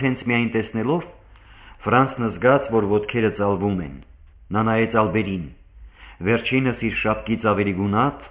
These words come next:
մեքենական շարժումով դեն նետեց սիգարը, թեև միայն կեսն էր ծխել։ Միայն կոմսն էր անխառով,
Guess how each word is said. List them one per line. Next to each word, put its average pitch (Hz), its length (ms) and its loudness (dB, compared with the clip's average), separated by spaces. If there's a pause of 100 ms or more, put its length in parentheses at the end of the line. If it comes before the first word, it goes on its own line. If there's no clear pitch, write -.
(380)
մեքենական 113 640 0
շարժումով 110 560 0
դեն 107 180 2
նետեց 95 400 -4
սիգարը, 113 460 0 (540)
թեև 160 340 4
միայն 170 260 4
կեսն - 400 0
էր - 80 -10
ծխել։ 73 380 -14 (1600)
Միայն 165 300 4
կոմսն 107 440 0
էր 98 80 -2
անխառով, 92 460 -6